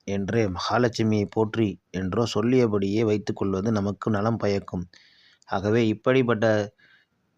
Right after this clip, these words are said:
முன்-, நம் முன்னோர்கள் சொன்ன இந்த முறைகளை நம் பெண்கள் அனைவரும் கட்டாயம் கடைபிடிக்க வேண்டும். குறிப்பாக இந்த இப்பொழுது உள்ள போக இந்த ஸ்டிக்கர் போட்டு இந்த மாதிரி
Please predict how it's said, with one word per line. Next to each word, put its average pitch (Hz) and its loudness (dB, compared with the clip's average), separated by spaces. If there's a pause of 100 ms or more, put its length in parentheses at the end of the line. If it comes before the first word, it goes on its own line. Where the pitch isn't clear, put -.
(120)
முன்-, 120 2
நம் 110 0
முன்னோர்கள் 120 0
சொன்ன 110 0
இந்த 101 -2
முறைகளை 107 -2 (600)
நம் 98 -14
பெண்கள் 113 -4
அனைவரும் 113 -4
கட்டாயம் 110 -2
கடைபிடிக்க 104 -6
வேண்டும். 95 -12 (460)
குறிப்பாக 120 -2 (1400)
இந்த 113 -4
இப்பொழுது 127 2
உள்ள 113 2
போக 107 -2
இந்த 107 -2
ஸ்டிக்கர் 107 -2
போட்டு 107 -2
இந்த 101 -2
மாதிரி 107 -2